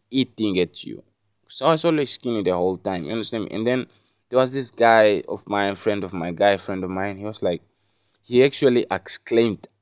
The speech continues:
out loud, like, or, or, like, I was, I was doing something. I think I, I went shopping, uh, time during my studies abroad. I wa-, I, I went for shopping, food shopping,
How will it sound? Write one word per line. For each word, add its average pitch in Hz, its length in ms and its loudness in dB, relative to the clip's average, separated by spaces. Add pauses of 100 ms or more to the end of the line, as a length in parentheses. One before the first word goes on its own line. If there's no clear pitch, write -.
out 107 260 -6
loud, 95 340 -2
like, 76 200 -12 (1000)
or, 98 120 -4
or, 117 140 2
like, 98 280 2
I 101 60 0
was, 104 260 0 (340)
I 98 60 -16
was 110 160 -10
doing 139 260 -8
something. 147 460 -2
I 120 100 -4
think 143 240 -2
I, 101 220 2 (640)
I 98 100 -2
went 120 320 0
shopping, 123 680 0 (140)
uh, 90 80 -10 (340)
time 117 280 -2
during 110 240 -4
my 95 120 -2
studies 104 580 0
abroad. 101 400 0 (320)
I 98 60 -2
wa-, 107 200 4
I, 101 180 0
I 104 100 -2
went 107 260 -2
for 98 160 -4
shopping, 113 540 -2 (400)
food 131 460 0
shopping, 107 540 0